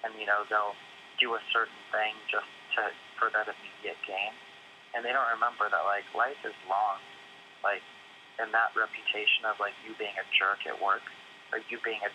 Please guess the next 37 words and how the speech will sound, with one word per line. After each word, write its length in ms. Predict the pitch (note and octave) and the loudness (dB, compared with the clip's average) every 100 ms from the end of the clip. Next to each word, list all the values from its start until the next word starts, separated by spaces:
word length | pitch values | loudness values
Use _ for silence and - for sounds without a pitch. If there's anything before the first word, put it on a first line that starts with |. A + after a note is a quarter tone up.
| - | 2
jerk 320 | G#2 G2+ G#2 | 4 4 2
on, 160 | G2+ - - - - - - - | 0 -2 -16 -18 -20 -20 -4 2
uh, 400 | G#2 F2 E2 F2 - | 4 4 4 2 -2
when 160 | A2+ A2+ | 0 0
I 80 | G#2 - | 0 0
met 160 | G#2 G#2+ A2 | 2 2 2
you 320 | G#2+ G#2 G2+ - - - - - - - - | -2 -4 -6 -12 -18 -20 -20 -20 -20 -20 0
for 240 | A2+ G#2 F#2+ | 2 4 2
a 40 | G2+ - | 0 0
sales 240 | A2 G#2+ - A2 | 0 0 -4 -10
meeting 240 | A2+ A2 A2 | -8 -8 -6
and, 160 | G#2+ G#2 | -8 -6
and 80 | G#2+ - | -10 2
how 160 | G2 G2+ | 2 2
you 80 | - - | -8 -2
walked 320 | F#2+ G2 - | 0 0 2
out 240 | - F#2 F#2+ | 2 2 2
of 80 | F#2 - - - - - | -6 -14 -18 -20 -20 -10
the 80 | - - | -10 -8
meeting 240 | A2 A2 - G#2 | -8 -8 -4 0
saying, 160 | G2+ | 2
like, 160 | G2+ G#2 | 4 4
"I 80 | G#2 | 2
don't 160 | G2 - | -2 -4
want 240 | G2+ G2+ - | 2 2 2
what 160 | G2+ - - | -2 2 2
you're 80 | |
buying," 400 | - F2+ G2 G#2+ - - - - - | 4 4 4 2 -6 -18 -20 -20 -2
or, 160 | A#2+ A2 | 2 2
like, 160 | G2+ | 2
"I 80 | G2+ | 4
don't 200 | A2 G2+ A2 | 2 0 0
want 240 | G#2+ G#2 | 0 0
what 160 | G#2+ A2+ | -8 -6
you're 160 | A2+ - | -8 -2
selling, 240 | - A#2+ B2+ - | -2 -2 -4 -2
sorry." 320 | G2 A2 B2 | 2 2 2